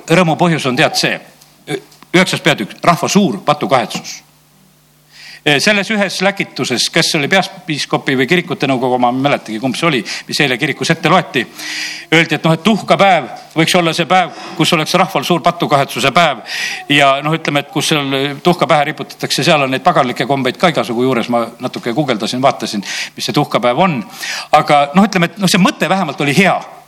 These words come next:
Patukahetsus tooks suure rõõmu. Mäletan, ükskord ühel jumalateenistusel tulevad üks kolm-neli poissi tulid, koosoleku lõpus tulid siia sisse, siis oli altarile kutse, nad tulid kohe ruttu ette. Meil oli sellel ajal pühapäevakool veel peale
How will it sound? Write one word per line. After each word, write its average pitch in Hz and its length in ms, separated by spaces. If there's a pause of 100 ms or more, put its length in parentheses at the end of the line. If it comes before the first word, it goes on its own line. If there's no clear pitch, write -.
(720)
Patukahetsus 208 880
tooks 208 240
suure 165 240
rõõmu. 143 320 (260)
Mäletan, 196 380
ükskord 180 180
ühel 175 140
jumalateenistusel 180 720
tulevad 156 400
üks - 160 (180)
kolm-neli 185 380
poissi 196 320
tulid, 151 240 (340)
koosoleku 190 460
lõpus 185 260
tulid 156 220
siia 160 100
sisse, 240 380 (580)
siis 190 180
oli - 100
altarile 170 440
kutse, - 320
nad 170 120
tulid 160 200
kohe 208 140
ruttu 220 220
ette. 247 280 (1080)
Meil 185 160
oli 170 140
sellel 185 280
ajal 160 200
pühapäevakool 156 560
veel 143 160
peale 151 260